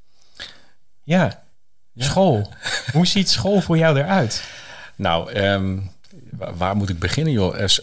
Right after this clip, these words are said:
Speaker 2: school zoals we het in de klassieke zin, eh, zien, is het inderdaad een, eh, een, eh, de docent die een bepaalde rol heeft en een student die een bepaalde rol heeft. En ik denk, als je, als je, eh,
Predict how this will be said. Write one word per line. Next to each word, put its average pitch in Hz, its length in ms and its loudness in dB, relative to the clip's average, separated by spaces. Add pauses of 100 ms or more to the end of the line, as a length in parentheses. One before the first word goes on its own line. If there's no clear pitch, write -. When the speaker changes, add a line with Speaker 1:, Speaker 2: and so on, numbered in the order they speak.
Speaker 2:
school 151 320 0
zoals 113 240 2
we 117 60 -4
het 107 80 0
in 107 60 2
de 98 80 -2
klassieke - 500 0
zin, 120 360 2
eh, 95 200 0
zien, 120 280 -2
is 113 100 -4
het 110 140 -4
inderdaad 101 480 -2
een, 95 160 -4
eh, 92 340 -6
een, 95 120 -6
eh, - 320 -10
de 95 220 -8
docent 104 420 0
die 107 100 -2
een 98 60 -4
bepaalde 92 380 -2
rol 87 260 -4
heeft 90 180 -4
en 90 100 -4
een 85 80 -2
student 113 360 -2
die 127 100 -4
een 117 60 -6
bepaalde 104 360 -2
rol 95 240 -4
heeft. 90 360 -6 (440)
En 98 140 0
ik 95 160 -2
denk, 98 240 0
als - 300 -2
je, 87 280 -2 (100)
als - 220 -4
je, 85 240 -2
eh, - 240 -6